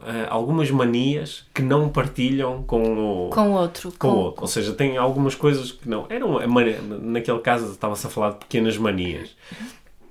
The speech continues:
Speaker 1: E, e a apresentadora logo a seguir disse, "Ah, claro, não, há coisas que não podemos partilhar com as outras
Speaker 2: Hum.
Speaker 1: pessoas e não sei o quê, há coisas
Speaker 2: Hum.
Speaker 1: que temos que guardar só para nós."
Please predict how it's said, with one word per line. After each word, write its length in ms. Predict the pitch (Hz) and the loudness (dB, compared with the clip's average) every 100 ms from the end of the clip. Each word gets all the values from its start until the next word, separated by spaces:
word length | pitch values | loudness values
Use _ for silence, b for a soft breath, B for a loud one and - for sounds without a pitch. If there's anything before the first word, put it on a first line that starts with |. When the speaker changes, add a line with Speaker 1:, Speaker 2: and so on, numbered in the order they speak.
| - - - - - | -20 -20 -14 -12 -2
Speaker 1:
E, 420 | 127 127 127 127 | 2 2 0 -2
e 60 | 127 | 0
a 60 | |
apresentadora 680 | 127 127 131 123 123 101 98 | 0 0 0 2 0 0 -2
logo 240 | 107 113 | 0 2
a 60 | 117 | 0
seguir 220 | - 139 | 2 2
disse, 200 | 135 92 - | 2 0 0
"Ah, 120 | 123 | 0
claro, 440 | - 110 98 120 | 0 0 2 2
não, 160 | 104 90 | 0 -2
há 120 | 82 | -4
coisas 400 | - 110 110 120 | -4 -4 0 0
que 80 | - | 2
não 140 | 123 | 2
podemos 600 | 123 127 135 143 139 147 147 | 2 2 4 4 2 0 0
partilhar 400 | 147 147 139 147 | 0 2 2 2
com 80 | |
as 60 | 151 | 0
outras 220 | 147 151 | 0 0
Speaker 2:
Hum. 40 | 180 | 0
Speaker 1:
pessoas 360 | - 131 143 | 4 4 4
e 40 | 139 | 2
não 80 | 139 | 0
sei 140 | 185 | 0
o 20 | 175 | 0
quê, 80 | |
há 120 | - 92 | 0 2
coisas 260 | 104 110 | 2 2
Speaker 2:
Hum. 20 | |
Speaker 1:
que 60 | 123 | 2
temos 160 | 127 127 | 0 -2
que 40 | |
guardar 240 | 139 131 127 | -4 -4 -4
só 140 | 135 | -4
para 140 | - | -4
nós." 220 | 151 107 | -2 -4